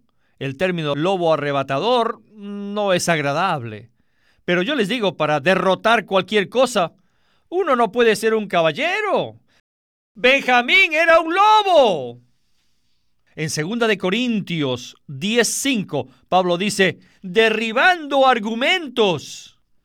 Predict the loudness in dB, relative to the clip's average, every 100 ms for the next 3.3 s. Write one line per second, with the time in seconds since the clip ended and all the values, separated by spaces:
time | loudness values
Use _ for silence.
0 | _ _ _ -6 -2 0 2 2 4 2
1 | 2 0 2 0 -2 _ _ 2 6 6
2 | 6 4 4 4 4 2 2 2 0 -2
3 | -8 -12